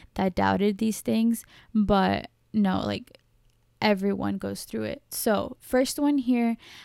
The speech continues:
I have is from a twenty-one-year-old mother, and she said that one of the things that she doubts is not being the best mom she could be for her daughter. And I have another one here from a thirty-one-year-old mother who doubts herself as a mother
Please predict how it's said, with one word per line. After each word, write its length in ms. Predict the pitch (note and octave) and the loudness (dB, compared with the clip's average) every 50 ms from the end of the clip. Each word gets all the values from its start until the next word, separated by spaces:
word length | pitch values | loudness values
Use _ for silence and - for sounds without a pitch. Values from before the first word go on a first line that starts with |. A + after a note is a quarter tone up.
| - - - | -20 -12 -6
I 140 | G#3+ A3 | -6 -4
have 340 | G#3+ A3 G#3+ G#3 G#3 G3 A3+ | -2 0 0 0 0 -2 -2
is 180 | A3 G#3+ G#3+ - | -2 -2 -2 -2
from 240 | - G#3+ G#3+ G#3 G#3 | -2 -2 0 0 0
a 80 | G#3 | -2
twenty-one-year-old 1000 | - - - A3 A3 A3+ A#3+ B3 A#3+ A#3 A#3 A3+ A3+ A3 A3 - G#3 G#3 G3+ F#3+ G3+ | -2 -2 0 2 2 4 4 4 4 4 4 4 2 2 2 2 0 0 0 0 2
mother, 520 | G3 F#3+ F#3+ F#3+ F#3 G3+ G#3+ A#3 B3+ C4+ - - - - - - _ - | 2 2 2 0 0 2 2 4 2 2 0 -4 -14 -20 -20 -20 _ -4
and 460 | - A3 G#3+ G#3 G#3 G#3 G#3 G3+ F#3+ - _ _ _ _ - | -2 0 0 0 0 0 0 -2 -2 -4 _ _ _ _ -10
she 400 | - - - - - B3 A#3+ B3 | -8 -6 -6 -4 -2 0 0 0
said 540 | A3+ - - B3+ A#3 A3+ A3+ A3+ A3+ A3 - | 0 -2 -2 0 2 2 4 2 0 0 -2
that 340 | - A3+ G#3+ G#3 G#3 G#3 - | 0 2 2 4 2 2 2
one 180 | G#3+ G#3+ G#3+ A3 | 0 0 0 2
of 80 | A3+ | 2
the 100 | A3+ A3 | 0 0
things 340 | - - A3 G#3+ G#3+ G3+ - | 0 0 -2 0 0 0 -2
that 160 | - - A3 | -4 -8 -8
she 280 | - - - A#3+ A#3+ B3+ | -6 -4 -2 0 0 0
doubts 560 | G#3+ G3+ G3 F#3+ F#3+ G3 G#3 G#3 - - - - _ - | 0 0 0 0 2 0 0 -2 -4 -6 -8 -8 _ -2
is 560 | G#3+ G#3+ G#3 G#3 G3+ G3+ G3+ G3+ G3 F#3 - - - | 2 2 4 4 6 6 6 4 4 2 -2 -8 -6
not 380 | - G#3 G#3 G#3 G#3+ - - - | -2 2 2 4 4 2 2 2
being 220 | B3 C4 C4+ C4 | 2 4 4 4
the 80 | B3+ A3+ | 4 2
best 340 | G3 G3+ G3+ G#3+ - - A3 | 2 2 0 0 -2 -4 -4
mom 240 | G#3 G3 F#3+ F#3+ | -2 -2 -2 -4
she 160 | - - - G3+ | -4 -6 -6 -6
could 240 | - - G3+ F#3 | -4 -4 -4 -2
be 140 | - G3 G3 | -2 -4 -4
for 420 | F#3+ _ - G3 F#3+ F#3+ G3+ F#3+ - - - | -4 _ -4 -2 -2 -2 -4 -6 -8 -12 -6
her 160 | - G#3+ G3 F#3 | -4 -2 -2 -2
daughter. 460 | - - - - - - A3 A#3 - _ - - - _ _ - - _ _ - - - - | -2 -2 -2 -2 -4 -4 -8 -8 -8 _ -20 -20 -20 _ _ -20 -20 _ _ -20 -14 -4 0
And 200 | A#3 A#3+ A#3+ B3 | 0 2 4 4
I 60 | B3 | 2
have 340 | B3 A3+ A#3+ C4+ D4 D#4+ F4 | 2 2 0 -2 -2 0 0
another 440 | F#4 F4+ D4+ A#3 A3 A#3 B3 D4 C#4+ | 0 0 2 2 2 2 0 0 0
one 200 | B3+ A#3+ A3 G#3+ | 0 0 -2 -2
here 260 | F#3 G#3 G#3 G#3 G#3+ | -2 -2 -2 -4 -4
from 320 | - - A3+ G#3+ G#3+ G#3+ G#3 | -6 -4 -4 -2 -2 -2 -2
a 80 | A3+ | -4
thirty-one-year-old 920 | A3 - A3+ A3 G#3+ A3+ A#3 A#3 A3 A3 G#3+ G#3+ G#3+ G#3+ G#3 G#3 G#3 F#3+ | -4 -2 -2 -2 0 0 0 0 0 0 0 0 0 0 0 -2 -2 -2
mother 400 | G3+ G3+ G3 G3 G3 G3+ G3+ G3+ F3 | -2 -2 -2 -2 -2 -2 -2 -2 -2
who 180 | F#3 G#3 G#3 | -2 -4 -4
doubts 460 | F#3+ - - G3 G3 A3 C#4 C#4+ - | -4 -2 0 0 2 2 0 -2 -4
herself 420 | - D#4 C4+ - - G3 G3 F#3+ G3+ | -2 -2 -2 -2 -2 -2 -2 -2 -4
as 160 | G3 F#3+ F#3+ | -4 -4 -4
a 60 | G3+ | -4
mother 360 | F#3 F#3 F#3+ F#3 F#3+ F#3+ G3 | -4 -4 -4 -4 -4 -4 -6